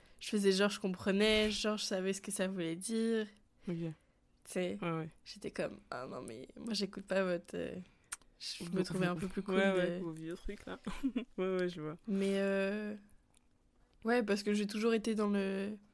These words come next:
Speaker 1: enfin, quand j'ai grandi en France, j'ai toujours été dans le, la genre de nostalgie du Canada et tout.
Speaker 2: Mhm.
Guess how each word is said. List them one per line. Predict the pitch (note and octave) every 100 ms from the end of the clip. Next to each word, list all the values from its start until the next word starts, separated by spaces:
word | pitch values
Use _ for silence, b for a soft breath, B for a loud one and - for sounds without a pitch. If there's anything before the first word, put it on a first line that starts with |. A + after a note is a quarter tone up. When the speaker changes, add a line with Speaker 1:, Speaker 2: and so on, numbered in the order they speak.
| _
Speaker 1:
enfin, | - G3+
quand | G3
j'ai | G#3 G#3+
grandi | G#3 G3+
en | G3 G3
France, | - A#3
j'ai | G3+
toujours | G#3 G3+ - G3+ G#3
été | G3+ G3+
dans | G3+ G3
le, | F#3+ G3
la | G3+ G3
genre | G3+
de | G3+
nostalgie | G3 G3 - F#3+ G3 G3+
du | G#3
Canada | F#3+ F#3+ F#3+ G3 G3+
et | G3+
tout. | - G#3
Speaker 2:
Mhm. | G#3